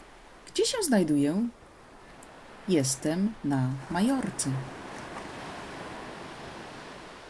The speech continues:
Odpoczywam tutaj dziesięć dni. Przyjechałam tu razem z moimi dwiema koleżankami.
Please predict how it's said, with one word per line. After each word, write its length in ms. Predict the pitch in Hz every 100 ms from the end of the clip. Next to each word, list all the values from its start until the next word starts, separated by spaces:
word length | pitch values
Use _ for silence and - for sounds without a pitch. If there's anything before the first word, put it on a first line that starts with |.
| - - - - - - - - - - - - - - - - - - - - - - - -
Odpoczywam 760 | - 160 - 392 196 180 208 226 - - - - - -
tutaj 320 | 185 185 170
dziesięć 460 | 240 - 262 208 -
dni. 140 | 139 131 131 - - - - - - - - - - - - - - - - - - - - - -
Przyjechałam 720 | - - 180 185 320 294 214
tu 320 | 208 208 202 202 - - - -
razem 340 | 233 - 247
z 120 | 214
moimi 480 | 196 185 180 180 180 185 - -
dwiema 420 | 196 285 240 220 - -
koleżankami. 600 | 190 175 165 147 143 139